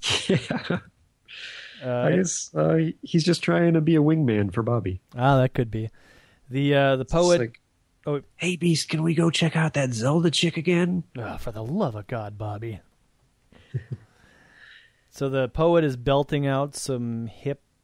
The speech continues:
Speaker 2: beats or something, and I like this. I don't know how this flew in the comics code, but this girl's like, "Say it again, Bernard. Those tender sentiments do wonders for my libido."
Speaker 1: <laughs>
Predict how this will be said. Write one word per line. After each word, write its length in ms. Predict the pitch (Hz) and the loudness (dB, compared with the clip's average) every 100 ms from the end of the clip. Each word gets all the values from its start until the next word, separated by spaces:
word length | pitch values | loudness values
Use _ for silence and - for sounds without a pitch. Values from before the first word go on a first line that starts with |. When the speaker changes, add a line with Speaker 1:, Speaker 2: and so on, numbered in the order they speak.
| _ | _
Speaker 2:
beats 360 | 131 151 - | -6 -6 -6
or 100 | 151 | -8
something, 540 | 139 151 143 - 156 147 | -6 -4 -6 -6 -6 -4
and 80 | 120 | -4
I 60 | |
like 300 | 123 139 135 | -2 -4 -4
this. 400 | 127 113 101 - - | -6 -4 -6 -8 -4
I 80 | |
don't 120 | 139 156 | -2 0
know 80 | |
how 160 | 120 131 | 0 -2
this 180 | 123 - | -2 -6
flew 280 | - 143 120 | -4 -2 -2
in 60 | |
the 60 | 104 | -6
comics 400 | - 117 104 - | -8 -10 -10 -10
code, 380 | - 135 113 107 | -4 -2 -2 -6
but 120 | 104 | -10
this 160 | 110 - | -10 -6
girl's 340 | 135 127 117 | -2 0 0
like, 160 | 120 - - - - | -4 -6 -14 -20 -20
"Say 340 | - - 294 240 | -14 -4 0 2
it 60 | |
again, 360 | 190 302 226 156 | 0 2 2 2
Bernard. 580 | 165 180 185 202 208 202 _ _ - | 0 0 0 2 0 -2 _ _ 0
Those 260 | 247 254 | 0 0
tender 340 | - 254 247 214 | -2 -2 0 0
sentiments 520 | - 226 226 233 226 | 0 0 0 -2 -4
do 160 | 247 190 | -4 -4
wonders 460 | 165 262 254 170 | 0 2 2 0
for 100 | 196 | -2
my 180 | 185 185 | 2 2
libido." 880 | 165 160 - 262 254 202 196 208 | 2 0 -2 0 4 6 6 4
Speaker 1:
<laughs> 40 | 226 | 0